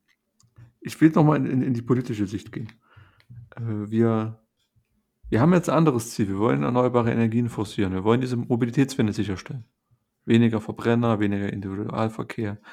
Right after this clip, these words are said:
mehr Ö P N V. Und jetzt weiß ich, welchen Hebel habe ich in der Politik?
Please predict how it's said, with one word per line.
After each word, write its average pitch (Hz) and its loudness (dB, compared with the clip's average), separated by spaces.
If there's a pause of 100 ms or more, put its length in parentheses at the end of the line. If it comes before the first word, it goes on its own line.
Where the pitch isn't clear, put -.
(140)
mehr 110 -2
Ö 110 -2
P 117 -8
N - -10
V. - -20 (880)
Und 107 -4
jetzt - -14
weiß 170 2
ich, - 0
welchen 190 0
Hebel 123 4
habe 139 0
ich - -4
in 120 -2
der 117 0
Politik? 113 -10